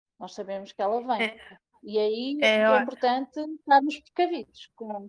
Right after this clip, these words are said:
Speaker 1: com cripto, nomeadamente.
Speaker 2: Com cripto, né? E... é, qual é a visão, eh, d-,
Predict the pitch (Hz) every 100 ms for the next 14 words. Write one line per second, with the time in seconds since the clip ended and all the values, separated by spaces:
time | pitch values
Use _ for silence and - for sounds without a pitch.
0 | - 226 240 254 - 208 202 196 190 202
1 | 202 175 247 240 277 269 - 208 196 190
2 | 190 208 _ _ _ _ - _ _ -
3 | 226 226 220 220 220 214 208 202 202 208
4 | - - _ _ - _ _ _ _ _
5 | _ - 233 233 233 233 226 - _ _
6 | - - _ - 330 494 508 349 294 247
7 | 254 254 247 220 208 220 - _ _ _
8 | _ _ _ _ _ - 226 214 214 208
9 | 208 - -